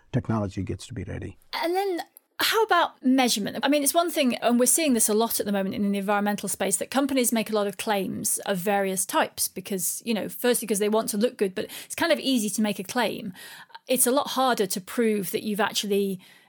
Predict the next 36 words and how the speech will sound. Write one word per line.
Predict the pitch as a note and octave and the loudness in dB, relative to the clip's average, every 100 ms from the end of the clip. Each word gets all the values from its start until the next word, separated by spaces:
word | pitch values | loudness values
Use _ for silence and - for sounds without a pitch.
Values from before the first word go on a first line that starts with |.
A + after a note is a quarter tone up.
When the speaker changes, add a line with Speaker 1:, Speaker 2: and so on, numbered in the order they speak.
| _ G#3 | _ -4
Speaker 2:
done | F#3+ A3+ G#3 | 2 4 4
the | G3 | 2
thing, | F#3+ A#3 F#3 - - | 2 0 0 -6 -6
you | A3+ | 0
know, | A3+ | 2
especially | G3 - C4+ - B3 | 2 2 2 2 4
in | A3+ | 4
this | A#3 | 4
kind | - A3 G#3 | 2 0 -2
of | F#3+ | 2
world | A3+ G#3 F#3+ | 4 4 2
where | G3 G3 | 0 2
you're, | G3+ G3+ G#3+ | 2 0 0
you're | G#3+ | -2
kind | - B3 | 2 2
of | G#3 | 2
measuring | G#3+ A3 A3 G#3 G3 | 2 2 2 0 2
a, | G3 - - - - | 0 -2 -16 -20 -6
it's | A#3+ B3 | 0 4
not | A#3+ - | 2 2
easy | C4 A#3+ A3+ | 0 2 0
to | - | 0
show | - | 0
you | A3 G#3 | 2 2
didn't | G3+ G3+ G3+ | 0 -2 0
do | A#3 G3+ | 0 2
something. | - - - - A3 - | 0 -4 -8 -10 -12 -2
So | - D4+ | 0 2
what | F#4 A4 | 2 0
kind | - G#4 | -2 -4
of | E4+ | -2
metrics, | C4+ D4+ C4 - B3 - - | 0 0 -2 -6 -6 -2 0
like, | A#3 | 0
have | A#3 D#4+ | 0 -2
you | D#4+ | -2
got | C#4+ - | 0 -2